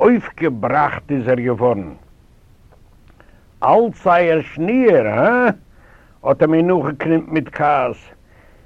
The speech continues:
איך ווייס דאך, וואס איר טראכט. מאיר איז ברויגעס אויף זיין שניער, איז ער ברויגעס אויף די גאנצע וועלט. נו, אין אזיא טו איך נישט. וואס, ווא, ווא, וואס טו איך נישט?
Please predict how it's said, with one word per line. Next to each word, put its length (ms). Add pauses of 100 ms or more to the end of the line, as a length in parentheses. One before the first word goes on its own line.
(140)
איך 260
ווייס 440
דאך, 220
וואס 240
איר 240
טראכט. 580 (1000)
מאיר 600
איז 220
ברויגעס 800
אויף 200
זיין 380
שניער, 640 (340)
איז 200
ער 120
ברויגעס 720
אויף 180
די 120
גאנצע 420
וועלט. 600 (540)
נו, 240
אין 140
אזיא 480 (360)
טו 320
איך 120
נישט. 560 (720)
וואס, 200 (160)
ווא, 240
ווא, 220
וואס 340
טו 280
איך 180
נישט? 360